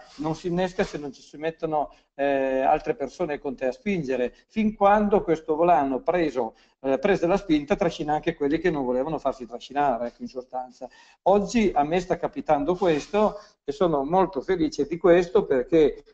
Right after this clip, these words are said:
i primi ad aver seguito un po', eh, le mie idee sono stati i giovani,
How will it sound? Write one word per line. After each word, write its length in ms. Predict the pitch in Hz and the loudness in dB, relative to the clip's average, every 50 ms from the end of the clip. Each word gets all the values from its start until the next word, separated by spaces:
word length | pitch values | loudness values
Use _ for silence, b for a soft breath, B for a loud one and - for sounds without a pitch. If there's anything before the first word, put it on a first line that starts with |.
| _ _ - | _ _ -8
i 140 | 139 143 139 | -8 -6 -4
primi 260 | 147 170 185 185 170 | 0 0 2 2 2
ad 80 | 156 139 | 2 2
aver 240 | 139 143 151 151 - | 2 0 0 0 -2
seguito 540 | - - 135 131 156 175 170 165 - 135 | -4 -8 -6 0 2 2 2 0 -2 -6
un 120 | 127 123 - | -6 -6 -4
po', 420 | - - 165 147 127 - - - _ _ _ - | 2 4 4 4 4 0 -4 -16 _ _ _ -6
eh, 540 | 139 139 135 131 131 127 123 127 123 123 120 | -4 -2 -2 0 0 0 2 2 0 0 -2
le 140 | 123 131 135 | -2 -4 -4
mie 200 | 147 160 175 208 | -2 -2 -2 -2
idee 280 | 202 160 156 175 190 175 | 0 0 2 2 2 0
sono 220 | - - 139 139 127 | 0 -2 -6 -6 -4
stati 460 | - 143 127 - - 147 135 - _ - | -2 -4 -4 -2 -4 -8 -10 -10 _ -12
i 120 | 147 156 | -12 -4
giovani, 680 | 151 170 185 175 175 175 202 202 208 214 208 185 B | 0 4 6 6 6 4 4 2 2 2 2 0 B